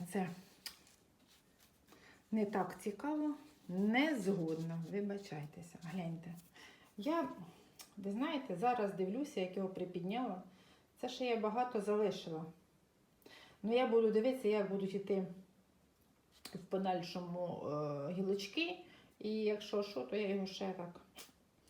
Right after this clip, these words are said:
підстрижу. Так, як я вам вже казала, зараз я таку його... Ага, хочу, щоб туди ж залізло.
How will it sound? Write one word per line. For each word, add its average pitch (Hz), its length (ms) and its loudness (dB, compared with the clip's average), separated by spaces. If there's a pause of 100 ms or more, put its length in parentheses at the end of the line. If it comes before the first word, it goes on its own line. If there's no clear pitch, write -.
(680)
підстрижу. 196 720 2 (760)
Так, - 320 2 (460)
як 208 200 -2
я 233 80 4
вам 214 200 2
вже 196 160 2
казала, 240 560 2 (460)
зараз 170 420 -12
я - 60 -12
таку - 260 -14
його... 175 120 -10 (1700)
Ага, 170 280 -6 (840)
хочу, 220 180 -4
щоб - 260 -6
туди 190 260 -4
ж 180 80 -6
залізло. 175 480 -4